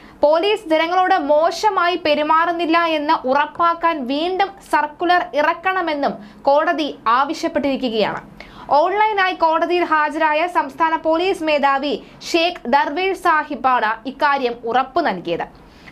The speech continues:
പാലക്കാട് ആലത്തൂർ സ്റ്റേഷനിലെ എസ് ഐ അഭിഭാഷകനോട് അപമര്യാദയായി പെരുമാറിയ സംഭവത്തിൽ ഇടപെട്ടാണ് ജസ്റ്റിസ് ദേവൻ രാമചന്ദ്രന്റെ ഈ നടപടി. ആരോപണ വിധേയനായ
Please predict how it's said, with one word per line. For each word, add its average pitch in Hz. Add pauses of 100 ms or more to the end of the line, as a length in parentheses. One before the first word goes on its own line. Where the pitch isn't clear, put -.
(120)
പാലക്കാട് 359
ആലത്തൂർ 339
സ്റ്റേഷനിലെ 320 (180)
എസ് 247
ഐ 349 (120)
അഭിഭാഷകനോട് 311 (160)
അപമര്യാദയായി 330
പെരുമാറിയ 320
സംഭവത്തിൽ 302 (100)
ഇടപെട്ടാണ് 285 (400)
ജസ്റ്റിസ് 294
ദേവൻ 330
രാമചന്ദ്രന്റെ 294
ഈ 262
നടപടി. 214 (1200)
ആരോപണ 330
വിധേയനായ 339